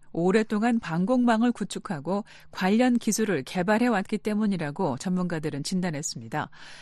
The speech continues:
이 점증하는 북한의 미사일 위협에 맞서 미국, 한국, 일본이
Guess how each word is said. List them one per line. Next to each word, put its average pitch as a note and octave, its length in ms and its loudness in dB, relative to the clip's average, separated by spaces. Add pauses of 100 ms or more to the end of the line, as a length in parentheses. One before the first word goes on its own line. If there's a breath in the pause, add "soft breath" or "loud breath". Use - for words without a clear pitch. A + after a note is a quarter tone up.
(260 loud breath)
이 E3 40 -2
점증하는 B3+ 720 6
북한의 B3 560 4
미사일 A#3+ 520 2
위협에 F#3 300 0
맞서 D3+ 460 -2 (300 soft breath)
미국, G3 440 2
한국, G3+ 400 0
일본이 G#3+ 580 4